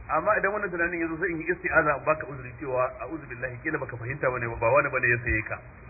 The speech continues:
ba wani bane ya ɗora ka. Ko da shi dan zai kawo mun wannan zan yi kokarin yi isti'aza. Sai dai kuma in ya bayyana gare ni a fili, ina da hujjoji, kaga babu yadda na iya.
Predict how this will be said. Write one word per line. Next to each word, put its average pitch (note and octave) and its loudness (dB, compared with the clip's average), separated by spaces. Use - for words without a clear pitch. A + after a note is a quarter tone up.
ba B2 8
wani D#3 6
bane C3+ 2
ya B2 6
ɗora B2+ 2
ka. G2 -6
Ko A3+ 10
da A3 8
shi D#3 -4
dan F3+ -6
zai D#3+ -4
kawo C#3+ -6
mun C#3+ -8
wannan C#3 -6
zan D#3 -6
yi C#3+ -12
kokarin C3 -8
yi A#2+ -12
isti'aza. G#2+ -10
Sai - -10
dai B3 -8
kuma A#3+ -10
in A#3+ -12
ya A#3 4
bayyana G3+ 6
gare E3 2
ni F3+ 4
a D3 2
fili, E3+ -4
ina F3 4
da D3 0
hujjoji, D#3+ -4
kaga F#3 4
babu F#3 4
yadda C#3+ -2
na B2 -10
iya. A2+ -8